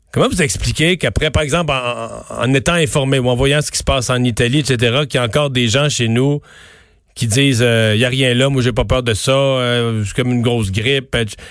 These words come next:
comment, comment vous expliquez qu'il y a des gens qui s'entêtent, en tout cas qui semblent, euh,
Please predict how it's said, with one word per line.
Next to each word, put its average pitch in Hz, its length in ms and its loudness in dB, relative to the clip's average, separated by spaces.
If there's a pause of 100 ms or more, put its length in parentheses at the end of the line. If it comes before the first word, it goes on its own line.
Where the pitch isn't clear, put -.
(240)
comment, 123 180 -2
comment 156 140 2
vous 196 100 0
expliquez - 260 0
qu'il 175 80 0
y - 20 2
a 143 40 2
des 135 120 0
gens 151 180 0
qui - 140 -6
s'entêtent, 147 720 0
en 127 40 0
tout - 100 -4
cas 131 80 -2
qui - 120 -8
semblent, 156 380 0
euh, 117 200 0